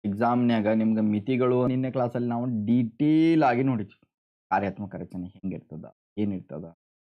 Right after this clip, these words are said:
So, so ಇವತ್ತಿನ ಕ್ಲಾಸಲ್ಲಿ ಅನಾನುಕೂಲ ಏನು, ಯಾಕೆ ಕಾರ್ಯಾತ್ಮಕ ರಚನೆ ಬೇಡ ಅನ್ನುವಂಥ ಒಂದಿಷ್ಟು ಪಾಯಿಂಟ್ಗಳು. ಈ ಕಾರ್ಯಾತ್ಮಕ ರಚನೆಯನ್ನು ಇಟ್ಕೊಂಡ್ರೆ ನಮ್ಗೆ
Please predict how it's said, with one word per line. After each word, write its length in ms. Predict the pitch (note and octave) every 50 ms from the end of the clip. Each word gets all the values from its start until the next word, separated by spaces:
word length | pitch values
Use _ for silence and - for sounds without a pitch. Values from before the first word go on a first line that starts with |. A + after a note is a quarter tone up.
| _ A#2
So, 60 | B2+ C3 B2 - _ _ _ _ _ _ _ _ _ -
so 80 | C#3+ C#3 C#3 C#3 C#3 C#3+ C#3 C#3 -
ಇವತ್ತಿನ 500 | A#2 A#2 A#2 A#2+ C3+ C#3+ C#3+ D3+ C#3+ C3
ಕ್ಲಾಸಲ್ಲಿ 400 | B2+ B2 A#2 - B2 A2+ A#2+ C#3+
ಅನಾನುಕೂಲ 720 | C#3 - A2+ A2+ A2+ B2 C#3 D#3 D#3+ D#3+ C#3 - C3+ B2+
ಏನು, 260 | B2 A#2+ A#2+ A#2+ A#2
ಯಾಕೆ 500 | A2+ A2 G#2 G2+ D3 F3 D#3+ - E3+ E3
ಕಾರ್ಯಾತ್ಮಕ 560 | - - B2 B2+ B2+ C3+ C3 C#3 C#3 C3+ A#2 C3+
ರಚನೆ 360 | B2+ A#2 - - B2 B2 -
ಬೇಡ 460 | A2+ G#2+ G2 G#2+ G#2+ A#2 C3+ C#3 C3+ B2+ - - - _ _ -
ಅನ್ನುವಂಥ 500 | G#2+ A2 A#2 A#2+ A#2 A2+ A2+ A2+ G#2+ B2
ಒಂದಿಷ್ಟು 600 | A#2+ A2+ G#2 G#2 G#2+ G#2 - - _ - C#3 B2
ಪಾಯಿಂಟ್ಗಳು. 680 | - A#2+ A2 G#2+ G#2 G2+ G2 - F2+ E2 - - _ _ _ _ _ _ G2+
ಈ 80 | G2+
ಕಾರ್ಯಾತ್ಮಕ 480 | G2 G#2+ G2+ G#2 A2+ A2+ A#2+ B2 G#2+ -
ರಚನೆಯನ್ನು 500 | A2+ A2 G#2 - A#2+ A#2 A#2 A2+ A2 G2+
ಇಟ್ಕೊಂಡ್ರೆ 400 | F#2+ - - A2+ A2+ G#2+ G#2 G#2
ನಮ್ಗೆ 600 | G#2 G2+ G#2 G#2+ B2 C#3+ C#3+ - - - _